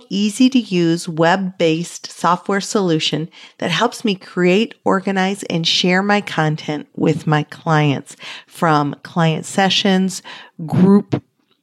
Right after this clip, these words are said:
session recordings. My membership site is being built on Searchy. I gotta tell you, Searchy helps me create a beautiful content experience for any courses that I create, my membership,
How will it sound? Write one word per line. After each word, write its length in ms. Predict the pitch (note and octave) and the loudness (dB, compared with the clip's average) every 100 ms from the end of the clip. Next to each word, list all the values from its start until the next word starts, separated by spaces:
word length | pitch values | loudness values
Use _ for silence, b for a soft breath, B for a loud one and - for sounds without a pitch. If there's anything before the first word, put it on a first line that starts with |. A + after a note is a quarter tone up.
| _ | _
session 560 | - - G3 F#3 G3 F#3 | -16 -2 0 2 0 0
recordings. 840 | F#3+ F#3 - G3 F#3 F#3 F#3 F#3 B B B B - | 0 -2 0 0 2 0 -2 -8 B B B B -4
My 240 | E3 D#3 | 0 0
membership 640 | E3 E3+ F3+ G3+ - G#3 | 2 0 2 0 0 -4
site 340 | - - F#3+ G3 | -2 0 2 2
is 140 | G3 | -2
being 260 | - F#3+ F#3+ | -2 -2 0
built 300 | F#3+ G3 G3+ | 2 2 2
on 220 | - F3+ | 0 -2
Searchy. 560 | F3 F#3 F#3 - F#3+ F#3 | -2 -2 -2 -2 0 0
I 100 | F3+ | 0
gotta 260 | F#3 G3+ | 0 0
tell 200 | G3+ G3 | -2 -2
you, 160 | F#3 E3 | -2 -4
Searchy 760 | - - A3 A3+ - F3 E3 B B B B | -4 0 0 0 0 0 0 B B B B
helps 340 | - G3+ - | -4 -2 -2
me 100 | G#3 | -4
create 580 | F#3+ - F3+ E3+ E3+ - - | -4 -4 2 2 2 -2 -2
a 120 | F3 | -2
beautiful 1000 | E3 - F3 E3+ F#3+ G#3 A#3 A3+ G#3+ F#3+ | -2 -8 -10 -4 0 2 4 2 0 -6
content 540 | - F3 E3+ E3+ E3+ | -2 0 0 2 0
experience 920 | - - - - E3 D#3 D3 - - B B B | 0 -6 -6 0 2 4 2 0 -6 B B B
for 640 | _ - - D#3 D3+ D3 - | _ -6 2 4 4 2 0
any 260 | F3+ F3+ | -2 -2
courses 600 | F3 - F#3+ G3+ - G#3+ | -4 -2 0 0 -2 -4
that 120 | - G3+ | 0 2
I 120 | G3 | 2
create, 560 | G3 - F#3 F3+ - | 0 -2 0 0 -2
my 140 | D#3 D3 | -2 -2
membership, 840 | D3+ E3 F3 F3+ - F3+ E3+ - | 0 0 0 -2 0 0 0 -4